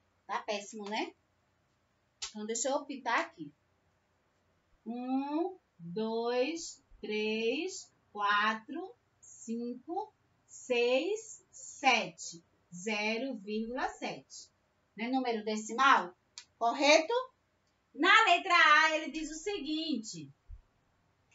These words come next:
O maior desse número é, quem é o maior de todos? Zero vírgula cinco,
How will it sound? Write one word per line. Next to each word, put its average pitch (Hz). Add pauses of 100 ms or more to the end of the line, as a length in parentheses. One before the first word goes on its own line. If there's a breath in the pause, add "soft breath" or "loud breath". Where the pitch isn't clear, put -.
(520)
O 302
maior 381
desse 427
número 381
é, 262
quem 359
é 392
o 415
maior 381
de 440
todos? 180 (280)
Zero 269
vírgula 269
cinco, 330